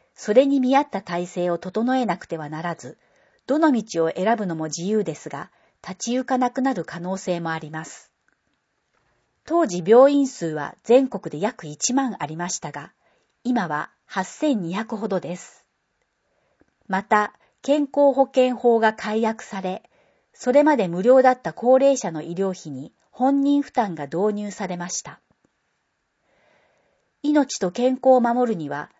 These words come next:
みんなで運動したり、意義ありと声を上げていかないと、私たち自身の存在意義が問われるような状況が生まれました。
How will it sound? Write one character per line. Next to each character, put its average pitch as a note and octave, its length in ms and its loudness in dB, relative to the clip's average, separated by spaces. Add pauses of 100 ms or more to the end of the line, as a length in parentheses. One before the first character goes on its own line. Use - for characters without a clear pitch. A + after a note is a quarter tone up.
(240)
み A#3 180 0
ん B3+ 60 2
な C4 140 4
で E3+ 120 0
運 B3 280 0
動 B3+ 220 4
し - 120 -6
た A3+ 140 -6
り、 D3+ 160 -16 (520)
意 C4+ 100 -2
義 A3+ 180 0
あ A3+ 100 4
り G3+ 160 -2 (140)
と A3+ 100 -4
声 C4 300 2
を E3+ 140 0
上 E3+ 100 -4
げ G3 140 -4
て G3+ 100 -4
い G3 80 -2
か G3 160 -6
な G#3 120 -8
い F3+ 60 -10
と、 D3+ 280 -14 (400)
私 B3 320 0
た C4 100 -2
ち C4 140 -8
自 A#3+ 100 -6
身 A3+ 280 -4
の E3+ 120 -6
存 A#3+ 300 -2
在 B3 220 2
意 A#3 260 -6
義 F#3+ 40 -6
が D3 120 -6
問 F3+ 140 -8
わ A3 80 -2
れ C4+ 120 2
る A#3 100 -2
よ F3+ 140 -2
う E3 60 -4
な C#3+ 120 -10
状 F3+ 200 -4
況 F3+ 240 -4
が E3+ 120 -2
生 E3+ 100 -10
ま E3 100 -6
れ E3 100 -6
ま E3 140 -10
し - 100 -6
た。 - 200 -16